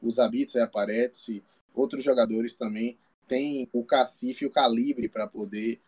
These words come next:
dividir essa responsabilidade e não deixar o time cair de produção, que na verdade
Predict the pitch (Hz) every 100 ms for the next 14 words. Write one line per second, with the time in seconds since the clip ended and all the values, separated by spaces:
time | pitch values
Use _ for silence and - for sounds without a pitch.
0 | _ - 120 117 113 113 - 123 - 117
1 | 120 113 113 104 107 113 131 135 165 170
2 | - 139 135 - 127 135 131 127 120 117
3 | - 127 170 165 160 131 147 165 123